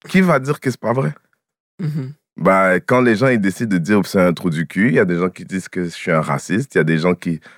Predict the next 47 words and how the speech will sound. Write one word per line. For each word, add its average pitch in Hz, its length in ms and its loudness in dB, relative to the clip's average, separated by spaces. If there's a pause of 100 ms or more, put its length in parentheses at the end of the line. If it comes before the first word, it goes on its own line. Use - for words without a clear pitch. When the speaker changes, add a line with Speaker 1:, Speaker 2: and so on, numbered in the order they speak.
(320)
Speaker 1:
me, 80 360 4
me 78 240 2
disent 71 340 -10
que 80 100 -6
je - 60 -8
suis 82 120 -2
activiste, 76 520 -2
il 95 40 2
y - 20 4
a 85 40 2
des 80 120 0
gens 90 100 2
qui 82 260 0
me 82 280 2
déf-, 90 280 0 (540)
bro, 127 340 2
ça 92 200 -2
a - 40 2
tout - 300 -6
à 90 100 2
voir 95 220 2
avec 76 220 -2
toi. 98 160 2
Moi, 98 120 0
je - 60 -4
suis - 140 -10
moi. 62 340 -8 (420)
All 175 140 2
Speaker 2:
Mhm. 113 60 -2
Speaker 1:
day. 90 180 0 (720)
Speaker 2:
Mais 160 80 2
c'est 160 60 2
ça 208 100 4
l'affaire 185 240 4
avec 170 160 0
Internet. 156 480 0
Les 156 160 4
gens 170 240 2
se 170 140 -2
rappellent, 147 460 2
je 139 100 -8
dis 139 60 -12
ça 160 140 2
à 170 40 2
chaque 143 180 -2
podcast 135 380 -6
maintenant, 139 180 -8